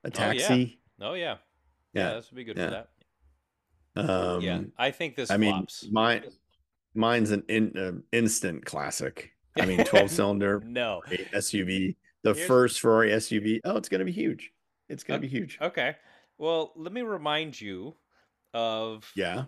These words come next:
Speaker 2: another
Speaker 1: Take me
Speaker 2: brand's
Speaker 1: through it.
Speaker 2: first S U V called the Cayenne. Those retailed for six figures, and now you can, they can be had for ten grand. Ask me how I know. And the price is only going down.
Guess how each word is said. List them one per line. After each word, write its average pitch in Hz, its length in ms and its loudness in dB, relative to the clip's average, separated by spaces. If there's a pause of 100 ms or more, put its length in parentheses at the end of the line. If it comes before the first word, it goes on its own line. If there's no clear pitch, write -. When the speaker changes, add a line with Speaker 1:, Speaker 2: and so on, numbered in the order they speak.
(140)
Speaker 2:
another 127 340 -4
Speaker 1:
Take - 100 0
me - 0 -
Speaker 2:
brand's 117 220 2
Speaker 1:
through 107 160 6
it. - 120 -2 (260)
Speaker 2:
first 117 320 -2
S 107 240 -8
U 110 120 -6
V 101 260 -6
called 107 300 -6
the 104 80 -12
Cayenne. 117 840 -6 (640)
Those 143 340 -2
retailed 120 540 -2
for 110 120 -10
six - 300 -10
figures, 87 580 -10 (300)
and 98 180 -8
now 139 420 -2
you 113 180 -10
can, 123 100 -12
they 110 120 0
can 127 140 -8
be 120 140 -4
had 104 340 0
for - 140 -14
ten 113 320 -8
grand. 123 640 -2
Ask 87 300 -4
me 101 120 -6
how 110 220 -2
I 110 140 -2
know. 139 480 0 (440)
And 117 640 -2
the 113 100 -10
price 151 360 -2
is 123 80 -8
only 170 240 -4
going 160 300 -2
down. 113 540 -2